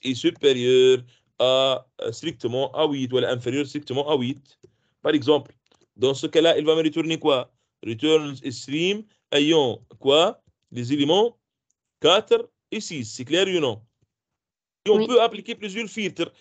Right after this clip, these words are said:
Speaker 1: معناها تنجم, tu peux appliquer le filtre autant de fois. Donc, إذن quatre and six. Est-ce que vous y êtes ? Bien. Et, euh, euh, par, euh,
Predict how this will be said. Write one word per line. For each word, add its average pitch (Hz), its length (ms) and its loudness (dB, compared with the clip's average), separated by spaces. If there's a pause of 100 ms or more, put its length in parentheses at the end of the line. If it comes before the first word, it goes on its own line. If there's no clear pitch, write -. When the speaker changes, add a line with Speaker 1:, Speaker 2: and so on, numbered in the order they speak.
(160)
Speaker 1:
معناها 143 240 0
تنجم, 175 340 -2
tu 160 100 -18
peux 170 120 2
appliquer 165 280 0
le 151 80 -2
filtre 196 360 -6 (200)
autant 165 280 0
de 143 120 -6
fois. 151 400 0 (300)
Donc, 143 220 -4
إذن 135 300 -4 (100)
quatre 165 480 -2 (1400)
and 147 680 -6 (1900)
six. - 520 -16 (800)
Est-ce 170 180 6
que 180 80 -6
vous 180 200 2
y 170 100 4
êtes ? 120 200 2
Bien. 208 200 6 (200)
Et, 269 360 -2
euh, 185 220 2
euh, 156 140 2
par, 160 380 -2
euh, 135 240 -2